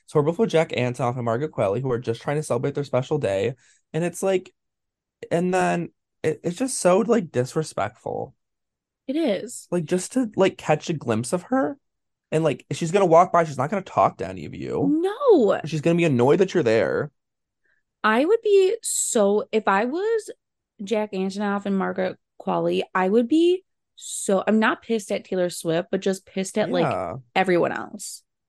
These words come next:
Speaker 2: 'Cause, okay, Taylor Swift, like, can't help the fact that she's uber famous and has
Speaker 1: No.
Speaker 2: all these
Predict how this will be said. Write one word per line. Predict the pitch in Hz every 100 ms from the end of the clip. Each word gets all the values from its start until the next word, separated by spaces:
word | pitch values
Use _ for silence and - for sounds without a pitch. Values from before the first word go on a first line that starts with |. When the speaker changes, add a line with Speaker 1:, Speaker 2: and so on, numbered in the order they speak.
| -
Speaker 2:
'Cause, | 359 - 254
okay, | 254 196
Taylor | - 381 440
Swift, | 359 285
like, | 269 -
can't | 208 180
help | 170 -
the | 170
fact | 160 156
that | 170
she's | - 160 156 -
uber | 165 156
famous | 180 - 107 98
and | 160
has | 160
Speaker 1:
No. | 156
Speaker 2:
all | 156
these | 151